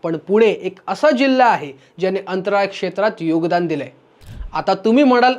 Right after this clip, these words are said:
"अंतराळ आणि पुण्याचा संबंध तरी काय?" तर ब्रह्मांडातील सर्वात मोठी गोष्ट म्हणजे सरस्वती सुपर क्लस्टरचा शोध आपल्या पुण्यातूनच लावण्यात आला होता. याशिवाय जीएमआरटी म्हणजे जायंट मीटर वेव्ह रेडिओ टेलिस्कोप आपल्या पुण्यातल्या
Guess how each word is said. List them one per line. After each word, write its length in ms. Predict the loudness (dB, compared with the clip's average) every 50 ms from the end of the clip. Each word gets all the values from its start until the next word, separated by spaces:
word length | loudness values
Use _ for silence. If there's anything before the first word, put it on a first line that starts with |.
| -4
"अंतराळ 460 | -4 -2 -2 0 2 2 2 4 2 2 -2 -6
आणि 140 | -8 -6 -6
पुण्याचा 380 | -6 -4 -2 -2 -2 0 -2 -4
संबंध 440 | -4 -2 -2 0 2 2 2 2 2 2
तरी 180 | 2 0 0 -2
काय?" 240 | -2 -4 -6 -6 -10 -16 _ _ _ _ _ _ -2
तर 100 | -2 -2
ब्रह्मांडातील 760 | 0 0 -2 -2 -2 -2 -2 -2 0 0 0 -2 -2 -8
सर्वात 340 | -8 -8 -6 -6 -6 -8 -8
मोठी 300 | -4 -4 -4 -2 -2 -2
गोष्ट 320 | 0 0 0 0 0 -2 -4
म्हणजे 400 | -6 -4 -4 -6 -6 -6 -6 -8
सरस्वती 600 | -8 -4 -2 -2 -2 -2 -2 -4 -4 -4 -4 -6
सुपर 320 | -6 -8 0 0 0 0
क्लस्टरचा 540 | 0 -2 -2 -2 -2 -2 -4 -2 0 -2 -2 -2
शोध 260 | 0 0 0 0 0 -2 -10 -20 -20 -20 -6 -4
आपल्या 320 | -4 -4 -2 0 -2 -2
पुण्यातूनच 600 | -2 -2 -2 0 0 0 0 0 0 0 0 -2 -2
लावण्यात 420 | -6 -4 -4 -2 -2 -4 -4 -4 -4
आला 140 | -4 -2
होता. 300 | -4 -6 -8 -12 -14 -16 -16 _ _ _ -20 -20 -16 -14 -2 0
याशिवाय 340 | 2 2 2 2 2 2 2
जीएमआरटी 760 | 2 2 4 4 4 4 4 2 0 0 -2 -4 -8 -8 -8
म्हणजे 340 | -10 -8 -4 -2 -2 -2 -2 0
जायंट 340 | 0 0 2 2 0 -2 -2
मीटर 360 | -2 -2 0 2 2 0 2
वेव्ह 240 | 2 0 0 0 0
रेडिओ 300 | -2 -2 -2 0 0 0
टेलिस्कोप 560 | 2 0 0 0 0 -4 -4 -6 -6 -6 -6 _ _ _ _ _
आपल्या 340 | -8 -8 -8 -6 -6 -6 -6
पुण्यातल्या 600 | -6 -8 -6 -4 -2 -2 -2 -2 -4 -4 -4 -4